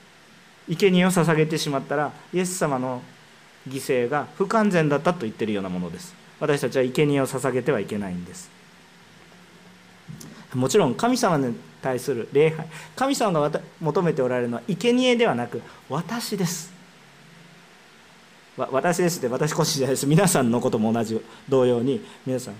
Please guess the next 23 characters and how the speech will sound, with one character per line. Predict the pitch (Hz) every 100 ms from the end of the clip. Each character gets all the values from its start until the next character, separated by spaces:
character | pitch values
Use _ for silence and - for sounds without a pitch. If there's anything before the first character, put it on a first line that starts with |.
| - - - 160
私 | 180 208 - 247
を | 262
求 | 165 147
め | 117
て |
お | 120
ら |
れ | 107
る、 | -
皆 | 160 247
さ | - 277
ん |
を | 339
求 | 151 180
め | 139
て | 127
お | 117
ら |
れ | 110
る | 104
ん |
で | 95
す。 | -